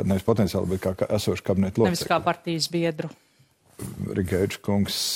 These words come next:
Speaker 1: nākamajā dienā iesniedz, ā, tā teikt, izstāšanās rakstu no Vienotības, un to mēs respektējam.
Speaker 2: Tad jūs nemaz nezināt, vai Rinkeviča kungs būtu gatavs nominēt tādu premjeru, kas
Speaker 1: Es neesmu šādu jautājumu uzdevis.
Speaker 2: Uh, nu,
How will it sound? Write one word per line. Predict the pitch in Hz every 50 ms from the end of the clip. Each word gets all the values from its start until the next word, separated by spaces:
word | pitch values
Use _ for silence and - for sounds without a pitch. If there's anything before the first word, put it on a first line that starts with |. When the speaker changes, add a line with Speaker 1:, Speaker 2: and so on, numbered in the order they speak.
| - -
Speaker 1:
nākamajā | 90 90 95 - - 95 95 92 90
dienā | 95 98 98 95 90 85 92
iesniedz, | 92 92 - - 98 90 85 80 87 90 92 - 101
ā, | 50 50 50 50 50 50 50 - 101
tā | 92 92 92
teikt, | 92 95 95 92 -
izstāšanās | 101 95 - - 104 95 95 - 98 87 - -
rakstu | 95 98 - - - - - 92
no | 92 90 95 92 92 - - - - _ -
Vienotības, | 95 92 104 110 107 104 - 104 101 95 92 92 92 92 - - -
un | 101 52 - 104 98
to | - 53
mēs | - - - 92 98
respektējam. | 101 101 - -
Speaker 2:
Tad | 233 220 220 240
jūs | 233 - 247
nemaz | 220 202 214
nezināt, | 202 170 165 151 151 - - 165
vai | 156 151 156
Rinkeviča | 160 160 - 170 160 160 160 -
kungs | - 165 160 160 -
būtu | - 165 160 156 -
gatavs | 160 - - - 151 - - -
nominēt | 170 156 151 - - 175 - 170
tādu | 147 156 -
premjeru, | - 170 170 170 165 151 147 - _
kas | - 90 -
Speaker 1:
Es | - 98
neesmu | 95 90 - - 98 92 90
šādu | - 95 92 87 87 85
jautājumu | 85 90 - - - - 101 92
uzdevis. | - - - - - - - - - - - - - _ _
Speaker 2:
Uh, | 175 175 175 175 170 175 -
nu, | 214